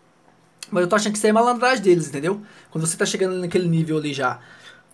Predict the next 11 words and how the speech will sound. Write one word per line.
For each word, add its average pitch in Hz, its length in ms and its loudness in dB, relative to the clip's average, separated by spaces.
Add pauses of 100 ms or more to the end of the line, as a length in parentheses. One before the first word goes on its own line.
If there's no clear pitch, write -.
nível 170 360 6
alto, 135 260 2
aí 131 60 -6
o - 40 -8
que 160 60 -4
que 160 80 -4
eles 147 140 -4
fazem? 190 280 0
Eles 190 140 -4
te - 80 -8
bloqueiam, 165 580 -4